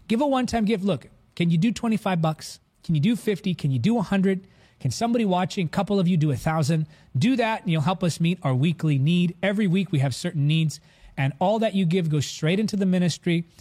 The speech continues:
for all of the various things that we do. You're giving a general donation, and any surplus that we have at the end of every month, we put that, some of it, into Project E T V to help build the new studio. So help us do it. You believe in what we're doing. You've been blessed by the content.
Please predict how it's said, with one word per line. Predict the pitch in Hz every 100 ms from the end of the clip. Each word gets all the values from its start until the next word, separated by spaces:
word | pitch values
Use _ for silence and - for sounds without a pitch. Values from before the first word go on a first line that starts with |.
| -
for | _ -
all | 151 175
of | 170
the | 143
various | 160 170 156 -
things | 170 165 135
that | 151
we | 135 123
do. | 139
You're | 139
giving | 123 123
a | 117
general | 110 160 170 170
donation, | 156 151 143 143 - 143 143 - - -
and | 151
any | 175 208
surplus | 240 - 226 - 214 -
that | 170
we | 160
have | 127 160 165
at |
the | 147 135
end | 147
of |
every | 127 117
month, | 127 196 - - - -
we | 139
put | - 185 -
that, | 147 - -
some | - 196 180
of | 131
it, | 139
into | 151 127 123
Project | - 165 151 135 147
E |
T | 131 135
V | 131
to | 131
help | 113 139
build | 139 135
the | 123
new | 123 123
studio. | - 143 123 104 - - - _
So | 160
help | 123 220 254
us | 196
do | 202 247
it. | 254 - - _ _ _ - -
You | 165
believe | 151 185 247
in | 247
what | 247
we're | 196
doing. | 220 220 214 190
You've | 147
been | 135
blessed | 139 190 233 -
by | 220
the | 202
content. | - 190 180 196 190